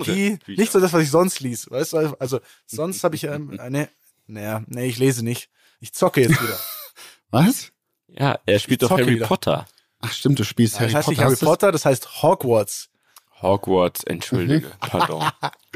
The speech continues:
Speaker 3: <laughs>
Speaker 1: Hogwarts, ähm, es ist doch der Hype, die haben doch unfassbare Summen mit diesem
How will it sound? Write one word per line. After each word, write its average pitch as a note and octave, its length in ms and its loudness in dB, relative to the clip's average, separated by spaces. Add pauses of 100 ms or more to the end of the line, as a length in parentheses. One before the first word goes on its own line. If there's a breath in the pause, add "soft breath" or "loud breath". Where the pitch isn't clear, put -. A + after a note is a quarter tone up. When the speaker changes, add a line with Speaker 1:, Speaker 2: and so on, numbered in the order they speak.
(100)
Speaker 3:
<laughs> - 580 -16
Speaker 1:
Hogwarts, C#3 640 2 (180)
ähm, A2+ 400 2 (120)
es A#2 140 0
ist A#2+ 200 -4
doch A#2 120 2
der B2+ 240 2
Hype, C#3+ 240 0
die G#2 140 -4
haben C3 320 2
doch A#2+ 280 2 (460)
unfassbare D3+ 960 0
Summen B2+ 400 4
mit A#2 180 0
diesem B2 400 0